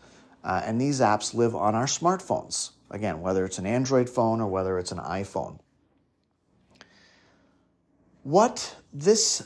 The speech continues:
device that will be rev-, revealed at, um, M W C, uh, is pointing to is the potential next generation. Uh, this phone's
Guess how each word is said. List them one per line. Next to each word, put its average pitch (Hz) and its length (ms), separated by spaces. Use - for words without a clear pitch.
device 147 920
that 123 440
will 127 140
be 143 160
rev-, 131 460
revealed 123 840
at, 104 300
um, 101 380
M 117 160
W 107 360
C, 107 500
uh, 101 200
is - 140
pointing 202 600
to 98 420
is 120 240
the 131 80
potential 165 560
next 123 380
generation. 98 640
Uh, 127 220
this 180 420
phone's 147 960